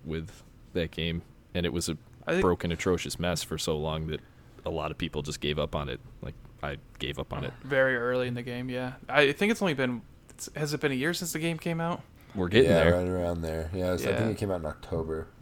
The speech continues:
Speaker 3: last year.
Speaker 2: Yeah, so we'll be hitting a year. I feel like they need, they need more than
Speaker 1: And
Speaker 2: two years to
Speaker 1: and
Speaker 2: work on another one.
Speaker 1: Well, and that's,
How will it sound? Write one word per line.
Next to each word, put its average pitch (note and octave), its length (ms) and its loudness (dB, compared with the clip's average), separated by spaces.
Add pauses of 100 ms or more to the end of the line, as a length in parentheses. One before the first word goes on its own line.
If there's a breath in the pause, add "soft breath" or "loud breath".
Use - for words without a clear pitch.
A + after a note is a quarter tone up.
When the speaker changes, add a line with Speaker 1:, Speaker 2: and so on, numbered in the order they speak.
(180)
Speaker 3:
last E2 340 -6
year. C3+ 180 -2
Speaker 2:
Yeah, A#2+ 40 -4
so B2+ 260 -6
we'll B2+ 200 -8
be C3+ 100 -8
hitting C3+ 260 -8
a B2+ 40 -8
year. C3 560 -8
I C3 80 -8
feel D3+ 240 0
like D3 120 2
they C#3 120 2
need, C3 320 -4 (240)
they C#3+ 160 0
need D#3+ 160 6
more C3 220 4
than A#2 120 -4
Speaker 1:
And G2 120 6
Speaker 2:
two F#2+ 100 2
years A2+ 260 -6
to - 80 0
Speaker 1:
and A#2+ 80 -4
Speaker 2:
work A#2 180 -6
on A#2 60 -4
another A#2+ 260 -4
one. B2 140 0
Speaker 1:
Well, - 140 8
and F#2+ 120 6
that's, - 360 8